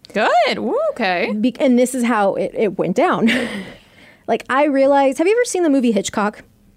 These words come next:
Speaker 1: No.
Speaker 2: So, spoiler, I might spoil it a little bit, but
Speaker 1: That movie's hella old. If you
Speaker 2: Right.
Speaker 1: haven't seen it, mm.
Speaker 2: If you really care. So,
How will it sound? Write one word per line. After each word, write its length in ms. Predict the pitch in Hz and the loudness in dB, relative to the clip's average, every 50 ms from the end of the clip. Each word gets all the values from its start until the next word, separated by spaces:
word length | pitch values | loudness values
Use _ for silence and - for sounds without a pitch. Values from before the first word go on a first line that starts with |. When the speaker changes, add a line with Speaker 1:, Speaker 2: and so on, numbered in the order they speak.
| _ _ _ _ _ _ _ | _ _ _ _ _ _ _
Speaker 1:
No. 500 | 190 185 185 185 180 175 170 170 165 175 - - - - _ _ _ | -4 -4 -2 -2 -4 -4 -4 -4 -6 -6 -8 -12 -18 -20 _ _ _
Speaker 2:
So, 500 | - - - 294 285 277 269 254 - - _ _ _ _ _ _ _ _ _ _ _ _ _ _ _ _ _ _ _ - | -12 -4 0 2 4 4 4 2 0 -4 _ _ _ _ _ _ _ _ _ _ _ _ _ _ _ _ _ _ _ -20
spoiler, 440 | - - 269 277 277 285 277 269 | -8 -4 0 2 2 2 2 2
I 40 | 262 | 2
might 220 | 233 214 202 202 - | 0 0 -2 -2 -2
spoil 220 | - 190 180 175 | -2 -2 -2 0
it 100 | 170 165 | -2 -2
a 20 | - | -2
little 140 | - - - | -4 -4 -4
bit, 180 | - - - _ | -6 -8 -6 _
but 200 | - - - - - - - | -8 -10 -10 -12 -18 -6 -4
Speaker 1:
That 100 | 392 349 | -2 0
movie's 240 | 392 415 403 392 - | 2 2 2 2 0
hella 300 | - 262 285 269 247 202 | 0 0 0 0 0 2
old. 320 | 226 226 208 196 202 196 | 2 2 2 2 2 0
If 80 | 220 196 | 0 0
you 60 | 233 | 0
Speaker 2:
Right. 80 | 233 | 0
Speaker 1:
haven't 180 | 220 302 262 240 | 0 0 -2 -2
seen 180 | - 269 262 254 | -2 0 0 0
it, 220 | 254 247 233 226 | 0 0 -2 -4
mm. 280 | 214 202 196 190 175 208 | -4 -2 -2 -2 0 0
Speaker 2:
If 200 | 214 196 - 208 | 0 0 0 0
you 80 | 208 | 0
really 180 | 214 214 208 185 | 2 2 2 0
care. 300 | - - 180 156 - 180 - - - - - - - - - - - _ _ _ | 0 -2 -2 -2 -4 -8 -14 -20 -20 -20 -20 -20 -20 -20 -20 -20 -20 _ _ _
So, 400 | - - - 294 285 277 - - | -10 -2 0 2 4 4 2 0